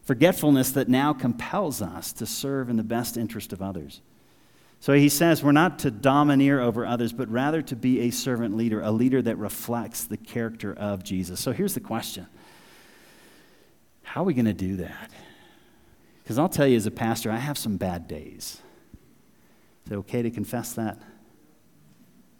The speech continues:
I get some bad days. 'Cause I got dreams and hopes and desires. I, I want things to be accomplished.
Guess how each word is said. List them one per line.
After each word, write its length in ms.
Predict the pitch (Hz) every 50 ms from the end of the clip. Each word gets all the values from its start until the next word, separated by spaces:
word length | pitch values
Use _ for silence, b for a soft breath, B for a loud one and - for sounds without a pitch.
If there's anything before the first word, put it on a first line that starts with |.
| _ _ _ _ _ _ _ _ -
I 80 | 147
get 140 | 147 190 -
some 160 | - 120 95
bad 280 | 82 87 82 82 76 76
days. 440 | - 78 76 85 - 151 - - - _ _ _ _ _ _ _ _ _ _ _ _ _ _ _ _ _ _ _ _ _ _ _ _ _
'Cause 140 | - 147 147
I 140 | 185 214
got 180 | 233 226 180 143
dreams 640 | 120 123 123 147 160 170 185 196 202 196 175 139
and 280 | 147 120 104 98 - B B B B B B B B B B B B B B B _ _ _
hopes 480 | - - - 165 175 190 185 - - 156
and 80 | 143
desires. 640 | 127 123 117 107 123 123 131 147 165 165 160 156 -
I, 320 | 110 - 117 151 160 160 -
I 100 | 143 160
want 220 | 180 175 135 -
things 240 | 156 156 156 147 151
to 100 | 147 135
be 140 | 127 135 123
accomplished. 840 | 113 - - 139 135 165 165 - - 87 - - - - - -